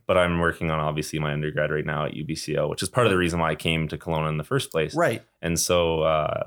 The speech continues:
Speaker 1: but yeah, like, I'm definitely sitting there thinking, like, I'm super fascinated with the world of securities and the world of business and finance. So I'm definitely on that teeter totter <laughs> for sure.
Speaker 2: Right on. But hockey is still the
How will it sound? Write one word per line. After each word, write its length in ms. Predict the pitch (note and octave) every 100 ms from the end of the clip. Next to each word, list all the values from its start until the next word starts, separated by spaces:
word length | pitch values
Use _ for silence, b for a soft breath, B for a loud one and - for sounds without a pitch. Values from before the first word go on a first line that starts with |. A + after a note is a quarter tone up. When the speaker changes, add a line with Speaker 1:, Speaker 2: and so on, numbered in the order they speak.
| -
Speaker 1:
but 120 | F2+
yeah, 200 | F2+ E2
like, 200 | D#2+ D#2
I'm 120 | D#2+
definitely 300 | E2+ - E2
sitting 320 | - - D#2
there 340 | D#2 D2 D2 - _
thinking, 280 | - D#2 D2+
like, 120 | D2+ C#2+
I'm 140 | D#2+ E2
super 300 | E2+ D#2 D2+
fascinated 480 | D#2 D2+ - D2+
with 160 | D2 -
the 120 | D2+
world 220 | D2 C#2+
of 60 | D2
securities 540 | - D2 D2+ D2+ D2+
and 120 | D#2 D2
the 40 |
world 200 | D#2 D2+
of 80 | D2
business 440 | C#2 D#2 D#2 D2+
and 100 | D2+
finance. 400 | D2 D2 D#2+ G2
So 140 | - D2+
I'm 120 | D2+
definitely 440 | D2+ - D2+ D2 - _ _ _ _ -
on 140 | D2+
that 160 | D2 C#2+
teeter 240 | C#2+ C#2
totter 360 | C#2 D#2+ - -
<laughs> 0 |
for 160 | -
sure. 300 | - E2+ - b b
Speaker 2:
Right 200 | C3 B2+
on. 360 | A2+ A2 G#2+ A2+ B B
But 100 | E3+
hockey 400 | D3 D3 D3+ C3+
is 180 | B2+ -
still 320 | - B2+ B2
the 380 | A#2 A2+ G#2+